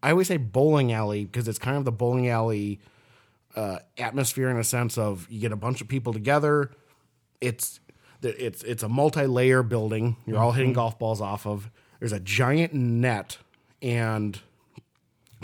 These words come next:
Speaker 1: all the balls have, um, I don't know, transmitters in 'em, something, I don't know, G P S, I don't, whatever, something's in it so it can track it.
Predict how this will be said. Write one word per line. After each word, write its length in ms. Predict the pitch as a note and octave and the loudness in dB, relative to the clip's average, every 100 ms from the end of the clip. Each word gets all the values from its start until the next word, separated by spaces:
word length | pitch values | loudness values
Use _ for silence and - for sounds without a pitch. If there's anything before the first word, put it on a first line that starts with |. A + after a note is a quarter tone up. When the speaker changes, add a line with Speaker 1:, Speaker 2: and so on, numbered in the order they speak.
| - | -2
Speaker 1:
all 220 | C3+ D#3+ | 2 4
the 80 | E3 | 2
balls 380 | B2+ C3 B2+ G#2+ | 2 2 2 0
have, 480 | G#2 G#2+ G#2 G2+ - _ - _ - | -2 -2 -2 -6 -12 _ -20 _ -6
um, 580 | G2+ G2 F#2+ F2+ F2+ F2+ _ _ _ _ _ _ _ _ _ _ _ _ - | -4 -2 -4 -6 -6 -8 _ _ _ _ _ _ _ _ _ _ _ _ -6
I 120 | A#2+ | -4
don't 100 | F#2+ | -4
know, 60 | E2 | -8
transmitters 680 | - B2 B2+ C#3 C#3 C#3 | -4 -2 0 2 4 4
in 100 | C#3+ | 4
'em, 160 | C#3+ C#3 | 4 2
something, 500 | A2+ C#3 C#3 C#3+ C#3 | 2 0 2 2 2
I 120 | G2+ | 0
don't 140 | A#2 | 0
know, 260 | G2+ F#2+ G2 - | -2 -4 -6 -10
G 180 | - B2+ | -6 -4
P 160 | A#2+ B2 | -2 2
S, 180 | B2+ A#2 | 2 2
I 120 | B2+ | 2
don't, 100 | C#3 | 4
whatever, 260 | D#3 E3 | 6 6
something's 360 | D3 F3 D#3 A#2+ | 6 4 2 0
in 200 | C#3+ B2+ | 0 0
it 80 | G2+ | 0
so 100 | A#2 | -4
it 40 | |
can 100 | A2 G2 | -6 -8
track 380 | - C#3+ C3+ | -2 0 0
it. 160 | F2+ F2 | -4 -8